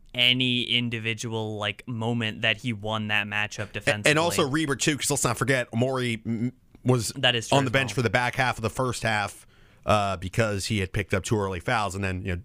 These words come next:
Speaker 2: to his credit, did a good job staying out of foul trouble in the second half, which allowed him to play through two overtimes. But
Speaker 1: Mm-hmm.
Speaker 2: also, Mulcahy, I thought, had a really tough defensive game.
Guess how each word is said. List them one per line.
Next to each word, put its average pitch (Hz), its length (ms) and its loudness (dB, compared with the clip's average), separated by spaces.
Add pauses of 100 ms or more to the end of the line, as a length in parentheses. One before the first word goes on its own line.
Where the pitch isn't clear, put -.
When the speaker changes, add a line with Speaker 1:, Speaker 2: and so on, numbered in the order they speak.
(140)
Speaker 2:
to 156 100 4
his 117 100 -2
credit, 113 280 0
did 107 120 -4
a 104 40 -8
good 110 160 -2
job 104 200 0
staying 107 280 -2
out 92 80 -6
of - 40 -12
foul 98 200 -4
trouble 90 180 -2
in 92 60 -2
the 95 80 -2
second 117 260 -2
half, 98 300 -2
which - 320 -2
allowed 98 260 0
him 90 140 -6
to 87 60 -8
play 98 280 -2
through 90 380 -4
two 110 100 2
overtimes. 92 680 -4
But 92 200 -4 (800)
Speaker 1:
Mm-hmm. 120 300 -4
Speaker 2:
also, 147 280 4
Mulcahy, 135 640 0
I 113 80 0
thought, 107 260 0
had 107 120 2
a 98 40 0
really 95 300 -2
tough - 240 -2
defensive 87 420 -4
game. - 320 -6